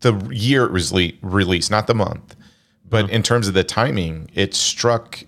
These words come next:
Speaker 1: at the, at the right time.
Speaker 2: Yeah. It should have been, I, I, I don't think it should have been a big hit.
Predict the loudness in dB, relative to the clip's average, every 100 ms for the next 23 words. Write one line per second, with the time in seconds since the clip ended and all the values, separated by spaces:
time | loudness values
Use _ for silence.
0 | -2 -2 -2 -4 -4 -10 _ -6 -2 -2
1 | 0 0 -2 -6 -6 -6 -10 -20 -20 _
2 | _ _ -2 0 0 _ _ _ -20 -20
3 | _ _ _ _ _ -4 0 0 2 2
4 | 2 0 -6 -2 0 2 0 0 0 2
5 | 0 -2 -2 -4 -2 0 2 2 0